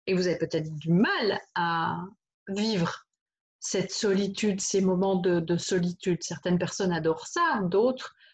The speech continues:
ne se sentent pas bien quand elles sont seules à la maison. Et ben, vous pouvez aussi lui demander de vous accompagner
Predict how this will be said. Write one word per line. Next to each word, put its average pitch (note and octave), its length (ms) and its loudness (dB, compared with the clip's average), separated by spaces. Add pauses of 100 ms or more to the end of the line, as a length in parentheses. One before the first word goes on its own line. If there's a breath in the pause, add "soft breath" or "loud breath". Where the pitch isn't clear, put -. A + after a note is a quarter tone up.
(120)
ne F#3 80 0
se F3 120 -4
sentent F3+ 300 0
pas F3+ 140 0
bien B3+ 240 -2
quand G3+ 180 -2
elles E3 80 0
sont E3+ 220 -4
seules B3 240 -2
à G#3+ 80 0
la G#3 100 0
maison. F#3+ 340 0 (560)
Et D#3+ 100 -2
ben, D3+ 220 -4
vous G#3 120 -8
pouvez G3 260 -2
aussi C#4 240 0
lui A#3+ 120 2
demander G3+ 380 2
de D4+ 60 2
vous A3 160 2
accompagner F#3+ 720 0